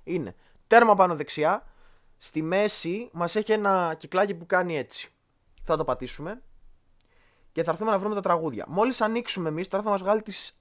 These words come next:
Apple Loop, δηλαδή τα έτοιμα, τις έτοιμες λούπες που έχει το iPhone. Δεν το χρειαζόμαστε αυτό, εμείς πάμε στα αρχεία. Τα αρχεία θα μας βοηθήσουν να βρούμε πού είναι το κομμάτι που θέλουμε. Οπότε,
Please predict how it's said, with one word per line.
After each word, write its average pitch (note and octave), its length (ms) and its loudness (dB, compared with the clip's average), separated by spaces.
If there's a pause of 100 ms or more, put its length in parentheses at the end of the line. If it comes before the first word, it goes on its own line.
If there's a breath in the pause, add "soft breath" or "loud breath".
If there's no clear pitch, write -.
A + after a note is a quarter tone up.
(160)
Apple G3+ 480 6 (120)
Loop, F3+ 320 4
δηλαδή D#3+ 360 0
τα F#3 140 4
έτοιμα, F3 680 4 (120)
τις D3+ 140 -14
έτοιμες E3+ 320 -4
λούπες E3+ 300 -4
που - 80 -4
έχει D3+ 120 -6
το D3+ 140 -2
iPhone. A2+ 280 -6 (680)
Δεν G3+ 160 6
το G#3+ 80 2
χρειαζόμαστε D#3 520 0
αυτό, - 160 -2
εμείς G#3 180 -2
πάμε G3+ 180 2
στα G3+ 140 0
αρχεία. C3+ 400 -2 (380 soft breath)
Τα F3+ 100 6
αρχεία E3 240 4
θα B3 100 2
μας G#3 160 2
βοηθήσουν G3+ 640 0
να G#3 140 4
βρούμε G3 520 0 (300 soft breath)
πού A3+ 140 -2
είναι A#3 140 2
το G#3+ 100 -2
κομμάτι G3+ 320 4
που F3 100 -10
θέλουμε. B2+ 440 -2 (1400 soft breath)
Οπότε, E3+ 400 6